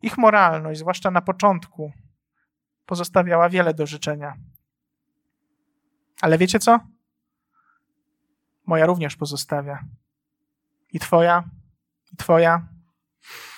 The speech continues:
i tych tam siedzących z tyłu. Myślę, że to nie przypadek, że Bóg postanowił posłużyć się właśnie takimi ludźmi. Ludźmi, którzy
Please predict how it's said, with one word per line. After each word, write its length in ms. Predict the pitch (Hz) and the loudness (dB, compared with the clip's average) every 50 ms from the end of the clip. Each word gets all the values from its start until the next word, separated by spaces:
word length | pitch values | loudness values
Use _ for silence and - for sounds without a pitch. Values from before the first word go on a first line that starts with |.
| - - - _ _ _ _ _ _ - - | -20 -20 -20 _ _ _ _ _ _ -6 -4
i 80 | 160 | -2
tych 140 | - 156 - | -2 -2 -2
tam 200 | - 170 156 143 | -2 -2 -2 -2
siedzących 480 | - 156 147 147 147 147 - - 143 - | -4 -4 -4 -2 -4 -4 -4 -6 -8 -10
z 80 | - | -6
tyłu. 260 | - 151 143 143 143 - - - - - - - - - - - - _ _ _ - - - - - - - - - - - _ _ _ _ _ _ _ _ _ _ _ _ - | -4 -4 -4 -4 -4 -8 -10 -10 -10 -12 -14 -14 -16 -18 -20 -20 -20 _ _ _ -20 -18 -18 -18 -18 -20 -20 -20 -20 -20 -20 _ _ _ _ _ _ _ _ _ _ _ _ -4
Myślę, 220 | 180 - 208 196 | -2 0 2 2
że 80 | 190 190 | 0 0
to 100 | - 196 | 0 0
nie 140 | 190 190 185 | 0 0 -2
przypadek, 540 | - - 185 180 196 180 170 165 156 151 | -2 -4 -2 2 2 2 2 0 -2 -6
że 140 | 160 160 151 | -6 -6 -6
Bóg 300 | 156 160 190 220 220 - | -6 -6 -6 -6 -6 -4
postanowił 540 | - 185 - - - 180 180 175 180 175 175 | -6 -8 -4 -2 -2 0 0 -2 -2 -6 -8
posłużyć 480 | - 175 165 - 190 185 190 190 180 - | -6 -6 -6 -6 -6 -6 -6 -6 -6 -6
się 100 | - 180 | -6 -2
właśnie 320 | 180 185 180 - 190 180 | -2 -2 -2 -2 -4 -4
takimi 420 | 185 185 185 - 220 196 160 151 | -2 -4 -2 -2 -2 -2 -2 -2
ludźmi. 440 | 151 156 151 151 160 151 143 143 - - - - - - _ _ | -4 -4 -6 -6 -6 -8 -10 -10 -12 -14 -16 -20 -20 -20 _ _
Ludźmi, 460 | 175 175 190 202 208 214 220 208 - - | -4 0 2 4 4 4 2 0 -2 -10
którzy 440 | - - - 175 175 185 180 180 175 | -8 -4 -2 0 0 2 2 2 0